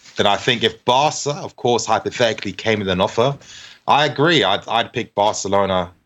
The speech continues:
over Real Madrid. I think with Real Madrid now, they've got a massive re-, rebuilding job. I mean, their season hasn't been that great for a while now. I mean, a lot of times their seasons have been saved by Champions League wins, but, you know,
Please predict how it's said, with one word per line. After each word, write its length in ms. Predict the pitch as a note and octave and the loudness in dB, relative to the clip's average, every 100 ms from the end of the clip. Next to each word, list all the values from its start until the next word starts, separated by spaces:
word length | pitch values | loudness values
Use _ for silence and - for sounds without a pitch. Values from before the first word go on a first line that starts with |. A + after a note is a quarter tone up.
| _ - | _ -2
over 240 | G2 D#2+ | 0 2
Real 240 | F2 F2 | 2 2
Madrid. 380 | D#2+ D2 F#2+ G#2 | 0 -2 0 2
I 60 | F#2+ | 2
think 160 | C3 | 0
with 120 | G#2 F#2+ | 0 0
Real 160 | G#2 | 0
Madrid 280 | G2 F2+ F2 | 0 -2 -2
now, 320 | F2+ G#2+ B2+ - - _ - | 0 0 0 -6 -20 _ -2
they've 100 | C3 | 2
got 160 | A2+ | 2
a 20 | |
massive 280 | C3 C#3 C3 | 2 -2 0
re-, 200 | A#2+ G2+ - | 0 0 -2
rebuilding 580 | G2+ A2+ A#2 C3+ A#2+ G2+ | -2 0 2 2 0 -2
job. 240 | F2+ D2 _ - | -2 -4 _ -10
I 80 | E2 | -6
mean, 240 | F#2 F2+ | -2 -2
their 160 | E2 G2+ | 0 0
season 360 | - B2+ A2+ | 2 0 2
hasn't 280 | A2 G#2+ G2+ | 0 0 -2
been 340 | G#2+ G2+ F#2+ G2+ _ _ - | -2 0 -2 -8 _ _ 0
that 260 | B2 G#2+ | 0 2
great 180 | A#2 G2 | 0 -2
for 140 | - F2+ | -2 -2
a 60 | |
while 320 | D#2+ A2 A2 | 0 2 2
now. 360 | A2 A2 A2 A2 _ _ _ _ _ G#2+ | 2 0 0 -2 _ _ _ _ _ 0
I 40 | |
mean, 160 | A2+ A2+ | 2 2
a 40 | |
lot 220 | B2+ A#2+ | 2 0
of 80 | - | -2
times 340 | B2+ A#2+ A#2 | 0 0 0
their 120 | A2 G#2+ | -2 -4
seasons 480 | - A2+ G2 G2+ | -4 -6 -4 -6
have 200 | G2+ A2 | -2 -2
been 140 | - F#2 | -4 -6
saved 380 | - G2+ G#2 - | 0 2 2 0
by 260 | E2 D#2+ | -2 -2
Champions 460 | - F#2+ F2+ E2+ - | -2 -2 -2 -4 -6
League 140 | D#2 | -4
wins, 220 | D#2+ D2+ C#2+ | -2 -4 -2
but, 180 | D#2 | -2
you 60 | F2 | 0
know, 120 | D2+ | 0